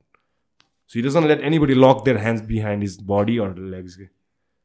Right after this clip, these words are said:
So that, then you are safe, then you can just, like, move all the way from the cage and start your kickboxing। So Adas-, Adesanya coming into U F C, he was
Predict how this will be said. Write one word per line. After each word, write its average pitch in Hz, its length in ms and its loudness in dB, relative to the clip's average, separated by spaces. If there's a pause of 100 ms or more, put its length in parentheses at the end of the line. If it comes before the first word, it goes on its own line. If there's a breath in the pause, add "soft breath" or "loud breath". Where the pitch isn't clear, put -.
(240)
So 113 180 -12
that, 110 240 -10
then 107 120 -8
you 107 100 -8
are - 20 -12
safe, 113 380 -10
then 101 100 -8
you 104 60 -10
can 101 120 -10
just, 104 200 -18
like, 90 120 -18
move 98 260 -20
all 98 120 -20
the 95 80 -20
way 98 140 -16
from 95 180 -18
the 90 60 -16
cage 92 240 -14
and 85 120 -16
start 90 300 -14
your 92 80 -14
kickboxing। 87 640 -18 (600 soft breath)
So 175 120 -6
Adas-, 190 480 2
Adesanya 175 480 0
coming 180 220 0
into 165 220 2
U 156 200 4
F 151 80 0
C, 156 100 -2
he 123 80 6
was 139 180 4